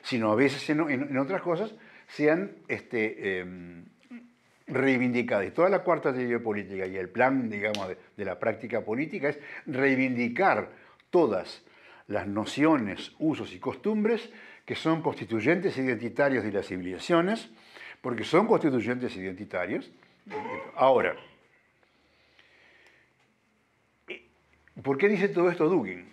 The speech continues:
Porque generalmente la palabra conservador está, digo, vulgarmente,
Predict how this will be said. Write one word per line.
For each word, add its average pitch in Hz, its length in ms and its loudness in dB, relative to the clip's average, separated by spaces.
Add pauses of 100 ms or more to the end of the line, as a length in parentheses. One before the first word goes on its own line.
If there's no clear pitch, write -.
(1120)
Porque 147 800 0
generalmente 208 680 2
la 170 140 4
palabra 156 340 6
conservador 139 960 4
está, 151 720 2
digo, 95 360 -8
vulgarmente, 156 1080 2